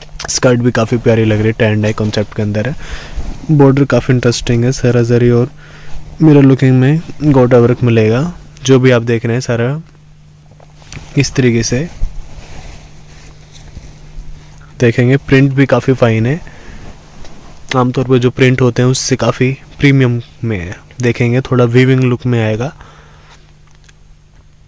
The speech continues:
सारे real mirrors गुथे हुए हैं, stitches हैं।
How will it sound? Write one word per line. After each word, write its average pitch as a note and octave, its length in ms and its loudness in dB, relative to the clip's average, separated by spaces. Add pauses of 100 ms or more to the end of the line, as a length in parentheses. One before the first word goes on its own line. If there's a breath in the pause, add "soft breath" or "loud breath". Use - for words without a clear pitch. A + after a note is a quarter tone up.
(240)
सारे B2+ 320 0
real B2 220 4
mirrors B2 360 0
गुथे B2+ 240 0
हुए A2+ 160 -2
हैं, A2+ 100 -4
stitches A#2+ 460 -2
हैं। B2+ 280 -4